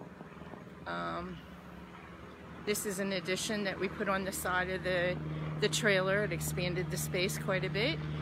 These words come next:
And this is my outdoor workstation. Welcome to my world. It's really not the ideal situation to be doing anything, but this is what I'm gonna cut out today.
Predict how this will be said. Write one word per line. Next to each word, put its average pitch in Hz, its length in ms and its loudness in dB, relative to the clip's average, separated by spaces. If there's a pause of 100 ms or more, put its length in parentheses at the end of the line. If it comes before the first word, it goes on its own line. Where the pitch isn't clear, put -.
(200)
And 208 100 8
this 220 220 4
is 214 320 8
my 196 480 8
outdoor 226 480 6
workstation. - 1800 2
Welcome 240 380 6
to 277 140 2
my 262 200 6
world. 247 520 4 (1900)
It's 190 160 -2
really 226 240 4
not 208 260 4
the 202 120 4
ideal 202 440 6
situation 254 1000 4 (720)
to 220 140 6
be 220 100 4
doing 214 480 6 (280)
anything, 185 640 2
but 170 300 0
this 202 180 2
is 208 120 0
what 208 120 2
I'm 202 140 0
gonna 196 180 2
cut 196 220 -2
out 190 180 4
today. 180 480 0